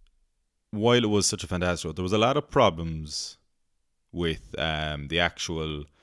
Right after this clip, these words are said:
creators and runners of the show. I'm gonna get into that in a minute. People might know about that already. But the show was centered around these, was it six teenagers?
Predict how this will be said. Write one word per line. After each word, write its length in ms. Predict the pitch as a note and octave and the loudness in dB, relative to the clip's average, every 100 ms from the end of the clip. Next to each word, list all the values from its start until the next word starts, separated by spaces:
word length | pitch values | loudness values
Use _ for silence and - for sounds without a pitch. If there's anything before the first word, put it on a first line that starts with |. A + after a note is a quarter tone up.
| _ _ _ _ | _ _ _ _
creators 600 | - E2+ E2+ D#2 D2+ D2 | -4 0 0 -2 -6 -8
and 300 | D2 C#2+ A#1 | -10 -12 -8
runners 380 | F#2 G2+ D#2+ C#2 | -4 -2 -4 -8
of 120 | - | -14
the 60 | - | -14
show. 260 | - - - _ _ _ _ - | -14 -16 -20 _ _ _ _ -14
I'm 80 | A#2+ | -6
gonna 160 | B2+ | -2
get 140 | G2+ F#2+ | 2 4
into 280 | F2+ F2 D#2+ | 2 -2 -4
that 200 | F2 D#2+ | -4 -4
in 60 | |
a 40 | C#2+ | -6
minute. 380 | D#2+ D2+ D2 - _ _ _ _ _ _ | -6 -6 -10 -20 _ _ _ _ _ _
People 240 | A2 F2+ F2 | -4 -2 -4
might 200 | E2 D#2 | -4 -6
know 140 | D#2 | -6
about 200 | D2 D2 | -6 -6
that 180 | D2+ D2 | -6 -6
already. 400 | D2 D#2 C2+ C#2 _ _ _ _ _ | -4 -6 -8 -16 _ _ _ _ _
But 260 | F2+ E2+ - _ _ _ _ _ _ | -2 -2 -4 _ _ _ _ _ _
the 80 | G2 | -6
show 220 | - C#3 | -2 2
was 160 | C#3+ B2+ | 2 2
centered 320 | C3+ A#2 G2+ | 0 -2 0
around 400 | F#2+ F#2 F2 E2 | 0 0 -2 -6
these, 460 | D#2+ D#2 D2+ - - | -6 -6 -6 -6 -6
was 120 | F#2+ | -4
it 180 | G2+ - | -4 -4
six 580 | - D3+ - - - - _ _ - | -6 -6 -8 -8 -10 -14 _ _ -10
teenagers? 760 | A2+ G#2 F2+ E2 D#2+ D#2+ - | -4 -4 -4 -6 -10 -14 -18